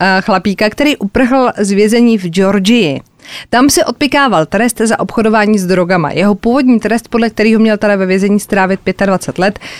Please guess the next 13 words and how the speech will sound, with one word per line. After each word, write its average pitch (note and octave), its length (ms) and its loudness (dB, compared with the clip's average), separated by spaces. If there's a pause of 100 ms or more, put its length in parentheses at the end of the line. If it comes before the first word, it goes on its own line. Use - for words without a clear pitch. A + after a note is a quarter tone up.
(320)
byl C4 260 2
teda D4+ 240 0
zřejmě B3+ 340 2
trošku B3 320 -2
navýšen, E3+ 640 -2
protože A#3+ 420 0
milej G3+ 460 0
Rol A3 300 2
Prado, F3 340 -2
tak - 180 -12
se E3+ 100 -12
jmenoval, D#3 460 -2 (600)
byl B3+ 220 2